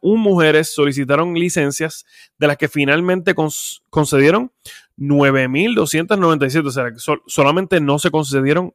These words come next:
cuatro en el dos mil veintiuno. ¿Por qué habrá sido? No sabemos.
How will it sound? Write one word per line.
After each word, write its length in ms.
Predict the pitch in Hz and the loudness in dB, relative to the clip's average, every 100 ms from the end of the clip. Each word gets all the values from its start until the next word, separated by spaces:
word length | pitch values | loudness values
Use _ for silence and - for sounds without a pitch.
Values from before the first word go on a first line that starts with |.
| _ | _
cuatro 640 | - 131 131 131 - - _ _ _ _ _ _ _ _ | -8 0 2 2 -2 -12 _ _ _ _ _ _ _ _
en 140 | 127 | -6
el 100 | 123 | -2
dos 100 | 120 | -2
mil 140 | 120 120 | -2 -2
veintiuno. 580 | 127 120 117 110 107 _ _ _ _ _ _ _ _ | -2 -4 -8 -10 -14 _ _ _ _ _ _ _ _
¿Por 140 | - 113 | -6 0
qué 80 | 127 | 2
habrá 180 | 135 | 4
sido? 320 | 139 165 165 156 | 2 0 0 -2
No 120 | 120 | -6
sabemos. 380 | 117 110 104 | -6 -6 -8